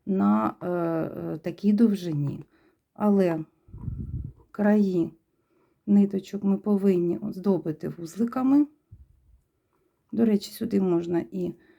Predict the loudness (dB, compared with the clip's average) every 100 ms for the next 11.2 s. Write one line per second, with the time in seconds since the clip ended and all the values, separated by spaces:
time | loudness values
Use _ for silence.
0 | _ -10 -4 0 4 4 4 0 4 6
1 | 6 6 4 2 -2 -4 -8 -14 -12 -8
2 | -4 0 -2 0 -2 -2 -10 -18 -18 -20
3 | -20 -20 _ _ _ _ _ _ _ _
4 | _ _ _ 4 6 6 2 -6 -2 -4
5 | -4 -6 -4 0 2 0 0 -4 -4 -6
6 | _ -20 -20 -12 -8 -6 -2 0 0 0
7 | -6 -18 -20 -20 -20 _ _ _ _ _
8 | _ _ _ _ _ _ -20 -20 -20 _
9 | _ _ _ _ _ _ _ -2 4 4
10 | 4 -2 -8 -4 2 2 4 2 6 6
11 | 6 2